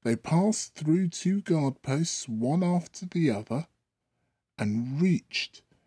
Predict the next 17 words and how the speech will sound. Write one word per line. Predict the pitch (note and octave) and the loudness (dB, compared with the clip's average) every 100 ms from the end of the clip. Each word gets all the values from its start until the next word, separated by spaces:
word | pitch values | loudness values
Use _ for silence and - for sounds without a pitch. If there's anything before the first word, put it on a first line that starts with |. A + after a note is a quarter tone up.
| _ _ _ | _ _ _
the | F2 - | -6 -4
iron | C3+ D3 E3+ F3+ E3+ | 0 4 4 4 0
gate | C#3 A#2+ C3 - - | 0 0 -2 -4 -10
leading | A2 A2+ B2+ D#3 C3 F#2+ F#2+ | -6 0 0 0 0 -2 -4
to | - | -8
the | A2 | -6
city. | A2 - C#3+ - - - _ _ _ _ _ _ _ _ _ _ _ | -6 -2 -4 -4 -8 -12 _ _ _ _ _ _ _ _ _ _ _
This | - A3 - | 2 2 2
opened | E3+ F#3 - E2+ | -2 -2 -4 -6
of | - | -6
its | - - | -10 -6
own | C#3 C#3+ C3+ | 0 2 2
accord. | B2+ - F#3 E3 F#2 - - _ _ _ _ _ - | -2 -6 -4 -4 -6 -10 -18 _ _ _ _ _ -6
They | F#2 | 0
went | D3 B3 | 0 0
through | - - F3 G#2 | -4 -4 0 0
it, | G2 - - | -2 -12 -20